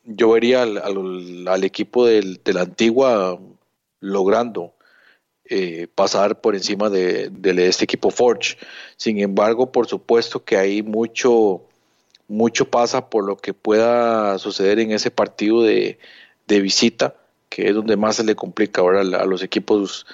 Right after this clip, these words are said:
guatemaltecos, y veremos entonces si logran superar ese, esa primera, esa primera ronda,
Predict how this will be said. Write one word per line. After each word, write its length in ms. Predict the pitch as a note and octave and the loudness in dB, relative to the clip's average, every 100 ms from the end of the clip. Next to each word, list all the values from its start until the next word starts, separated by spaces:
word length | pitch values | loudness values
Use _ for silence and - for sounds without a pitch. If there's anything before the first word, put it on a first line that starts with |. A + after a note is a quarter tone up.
| - - _ | -20 -20 _
guatemaltecos, 960 | F#2+ G2+ G#2+ A2 A2+ B2 A#2+ - C#3+ - _ _ _ _ _ | -2 0 2 0 0 0 0 -2 -4 -8 _ _ _ _ _
y 420 | A2+ B2 D3+ - | 2 4 4 0
veremos 420 | G2+ G2 G2+ A2+ B2+ | -2 2 2 2 0
entonces 680 | A#2+ B2 B2 D3+ - - _ _ _ | 2 2 2 0 0 -4 _ _ _
si 220 | - G#2+ | -2 -2
logran 500 | F#2+ G#2+ A#2+ A#2+ A2 | 2 4 4 2 -4
superar 500 | F#2+ G#2 G2+ G2+ G#2 | -8 -4 0 2 2
ese, 440 | G#2+ A#2 G#2 F#2+ | 2 2 0 0
esa 220 | G#2 A2+ A2 | -2 -2 -2
primera, 720 | G2 G#2 G#2+ G#2+ G2+ F#2 E2+ - - - - _ | -2 0 2 2 0 -2 -6 -12 -20 -20 -20 _
esa 240 | A2+ A#2+ | 0 0
primera 360 | A#2+ A2 A#2 A#2+ | 0 2 2 2
ronda, 400 | A#2+ A2 F#2 | 2 0 -4